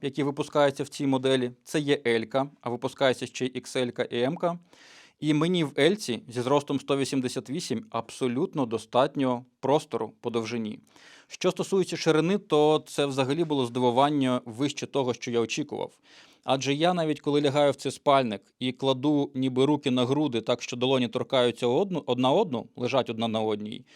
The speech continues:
і лікті розправляю в боки, то лікті в мене не стискаються спальником.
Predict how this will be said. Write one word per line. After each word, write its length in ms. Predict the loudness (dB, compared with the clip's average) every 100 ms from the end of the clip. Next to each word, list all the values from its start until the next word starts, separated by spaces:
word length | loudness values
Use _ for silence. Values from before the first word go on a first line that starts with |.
| -20 _ _ -4
і 200 | -2 -2 0
лікті 400 | 2 2 2 0
розправляю 600 | 0 2 2 4 4 2
в 40 |
боки, 520 | 0 0 0 -4 -14 -16 _ _ _
то 140 | 0 2
лікті 340 | 2 0 -2
в 80 | 0
мене 260 | 2 2 2
не 260 | 2 0
стискаються 640 | -2 -8 0 4 4 2 -6
спальником. 680 | 0 2 4 2 -6 -14